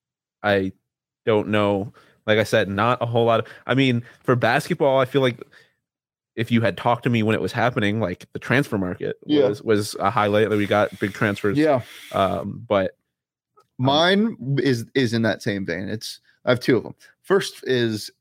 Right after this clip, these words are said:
Speaker 2: hearing Marion Jackson's name in the transfer portal coming to A S U, because as I said before, I was such a big fan of his,
Speaker 1: Mm-hmm.
Speaker 2: of, of his game. And obviously it hasn't worked out up to this point, but, you know, big game coming up in two days,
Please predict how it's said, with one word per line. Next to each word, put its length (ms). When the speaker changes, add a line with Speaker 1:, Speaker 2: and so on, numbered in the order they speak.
Speaker 2:
hearing 420
Marion 320
Jackson's 440
name 340
in 140
the 240
transfer 260
portal 300
coming 240
to 60
A 120
S 140
U, 140
because 340
as 160
I 100
said 260
before, 400
I 100
was 200
such 220
a 60
big 160
fan 300
of 120
his, 280
Speaker 1:
Mm-hmm. 400
Speaker 2:
of, 140
of 180
his 160
game. 380
And 380
obviously 320
it 40
hasn't 200
worked 140
out 120
up 100
to 60
this 100
point, 300
but, 280
you 60
know, 120
big 220
game 220
coming 260
up 140
in 80
two 140
days, 440